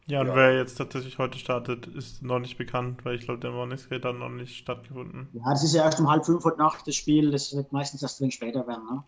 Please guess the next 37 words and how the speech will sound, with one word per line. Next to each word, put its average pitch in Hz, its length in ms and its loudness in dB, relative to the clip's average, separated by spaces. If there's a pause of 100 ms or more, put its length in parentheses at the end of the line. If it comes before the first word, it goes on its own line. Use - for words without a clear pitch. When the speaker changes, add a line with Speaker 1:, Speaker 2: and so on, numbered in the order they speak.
(200)
Speaker 2:
Ja, 92 260 -12
ich - 160 -16
denke, 90 460 -12
nicht 101 220 -12
vor 104 200 -6
Speaker 3:
Ja. 107 80 0
Speaker 2:
Mitternacht 113 440 -4
wird 95 120 -16
das - 100 -20
feststehen, 98 420 -8
ja. 92 120 -6 (520)
Speaker 3:
Ähm, 165 380 4
viele 226 380 6
wird 214 140 8
es 208 120 4
jetzt 208 200 4
vielleicht 180 380 0
überraschen. 196 880 4 (140)
Ähm, 220 760 -2 (600)
unser 196 300 8
Lares, 190 460 2
der 226 180 -4
auch 196 80 -4
manchmal 233 420 0
hier 233 200 2
im 233 140 -6
Podcast 226 600 0
dabei 202 460 0
ist, 240 520 0 (280)
ist 208 100 -2
es 202 100 0
eigentlich 190 240 4
nicht 220 260 4
so 208 180 2
als 180 200 -2
Beauty-Experte 196 800 -2
bekannt. 196 600 -2